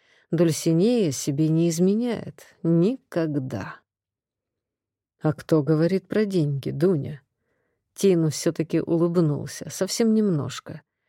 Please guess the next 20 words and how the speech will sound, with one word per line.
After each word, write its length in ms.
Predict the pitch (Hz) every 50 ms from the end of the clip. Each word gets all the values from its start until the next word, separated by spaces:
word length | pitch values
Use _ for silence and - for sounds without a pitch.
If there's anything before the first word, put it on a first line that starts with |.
| _ _ _ _ _ _ _ _ _ _ _ -
«Не 160 | 160 156 156
надо 280 | 156 175 208 214 165 151
недооценивать 920 | 147 147 147 135 156 151 147 143 - - 226 233 208 165 143 143 143 -
нашу 340 | 156 151 139 - - 151
со 120 | - - 175
Славой 380 | 165 - 170 165 147 139 143
фантазию. 800 | 139 - - 175 175 180 170 - 139 131 131 127 123 104 - - - _ _ - - - - - - _ _
Но 160 | - 165 170
на 100 | 165 165
сегодня 580 | 151 - - 170 160 214 254 233 175 165 156 143
вам 320 | 135 175 196 185 160 147
нас 280 | 147 160 156 143 - -
хватит, 480 | - - 156 156 143 139 - - - -
я 160 | 151 143 139
так 200 | - 143 135 135
думаю. 440 | 139 147 139 135 120 117 117 151 - - _ _ _ _ _ _
Так 180 | - 165 156 -
что 160 | - - 165
позвольте 580 | - 180 180 156 165 165 170 156 143 - 160 151
откланяться 840 | 147 - - 196 226 240 226 170 147 131 - - - 160 165 156